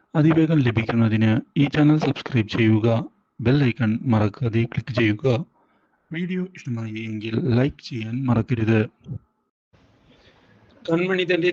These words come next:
തീരുമാനം വ്യക്തമാക്കിയതിനെ തുടർന്ന് വരുണാകെ പകച്ചുപോയിരിക്കുകയാണ്. പക്ഷേ ഇതേ തുടർന്നാണ് ഈ കാര്യങ്ങളെല്ലാം ധനലക്ഷ്മി അറിയാൻ ഇടയാകുന്നത്.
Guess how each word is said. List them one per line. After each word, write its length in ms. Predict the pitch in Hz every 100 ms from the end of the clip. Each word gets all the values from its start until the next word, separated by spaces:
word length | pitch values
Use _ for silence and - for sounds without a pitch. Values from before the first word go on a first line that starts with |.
| 156
തീരുമാനം 520 | 123 113 110 113 113 107 117
വ്യക്തമാക്കിയതിനെ 840 | 127 135 127 123 135 131 127 127 123
തുടർന്ന് 400 | 110 113 110 117 113 _ _ _ 131
വരുണാകെ 480 | 156 160 156 156 156 147
പകച്ചുപോയിരിക്കുകയാണ്. 1200 | 127 113 113 120 117 117 107 107 113 123 107 110 113 - _ _ - _ -
പക്ഷേ 280 | 120 - 127 196 247 247
ഇതേ 160 | 123 131
തുടർന്നാണ് 640 | 113 110 107 113 113 117 104 - _ _ - - 156
ഈ 20 | 170
കാര്യങ്ങളെല്ലാം 680 | 170 165 170 165 147 110 113 107 - 135
ധനലക്ഷ്മി 520 | 135 151 156 - 170 156
അറിയാൻ 280 | 151 156 156 156 -
ഇടയാകുന്നത്. 720 | 117 117 113 110 117 117